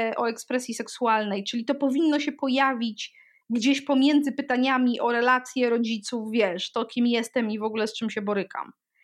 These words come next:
Czyli, że, y, y, y, y, jeżeli nie ma specyficznego problemu z seksualnością, to, to taka normalna psychoterapia powinna wystarczyć na zajmowanie się też tą sferą.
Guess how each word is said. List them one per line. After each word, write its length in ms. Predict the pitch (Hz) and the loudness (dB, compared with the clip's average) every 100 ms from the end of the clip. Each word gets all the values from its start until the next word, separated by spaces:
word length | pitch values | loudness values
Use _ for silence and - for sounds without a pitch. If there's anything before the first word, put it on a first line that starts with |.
| _ _ | _ _
Czyli, 300 | - 240 254 | -4 0 0
że, 220 | 240 247 247 _ _ _ _ _ _ - | 2 0 -2 _ _ _ _ _ _ -12
y, 160 | 139 - 208 | -12 -12 -16
y, 360 | - - _ 226 | -14 -16 _ -2
y, 260 | 233 240 240 _ _ _ _ _ - | 0 -2 -6 _ _ _ _ _ -6
y, 420 | 226 226 233 233 - _ 233 240 247 | -2 0 0 -4 -10 _ 0 0 0
jeżeli 420 | 226 254 269 339 | 0 2 4 4
nie 160 | 320 330 | 4 6
ma 140 | 311 | 4
specyficznego 800 | 294 - 277 254 247 - 302 294 | 2 -2 -4 -4 -6 -4 -2 0
problemu 420 | 277 262 277 269 | -2 0 2 2
z 100 | 277 | 2
seksualnością, 1040 | - 277 - 262 247 247 233 - - 233 277 453 494 _ _ _ _ _ | -2 -6 -4 -2 2 2 0 -2 -2 0 2 0 -6 _ _ _ _ _
to, 280 | 269 247 - 202 | 2 2 -4 -10
to 280 | - 262 254 - | 0 0 0 -2
taka 540 | 269 269 240 233 - | 0 2 4 4 2
normalna 420 | 240 240 294 330 277 | 0 4 4 4 0
psychoterapia 580 | - 294 285 285 302 | -2 -2 2 2 0
powinna 400 | 302 277 269 285 | -2 2 4 4
wystarczyć 640 | 254 254 - 311 320 277 277 | 2 -4 -2 -2 -2 -4 -2
na 120 | 262 | 0
zajmowanie 520 | 269 262 269 277 277 | 2 2 2 4 2
się 120 | 277 | 0
też 220 | 285 302 | -2 -2
tą 160 | - 269 | 2 0
sferą. 540 | 247 - 190 - - | 0 -2 -2 -2 -6